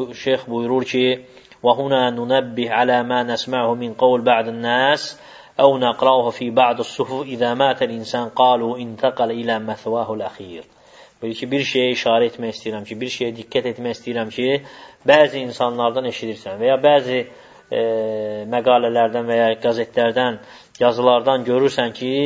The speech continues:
bir insan öləndə bəziləri deyir ki, "İntəqələ ilə məthvahul əxir." Son mənzilinə çatdı.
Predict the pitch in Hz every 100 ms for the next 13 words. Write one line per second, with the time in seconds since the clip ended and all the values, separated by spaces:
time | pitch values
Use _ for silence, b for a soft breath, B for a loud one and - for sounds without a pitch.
0 | 147 B B _ 143 143 127 - 135 127
1 | 120 120 127 139 139 135 139 131 131 123
2 | 117 113 127 123 135 139 135 123 110 135
3 | 127 120 123 123 113 107 - 120 113 107
4 | 95 - 85 - 143 143 127 120 107 113
5 | 113 117 104 - -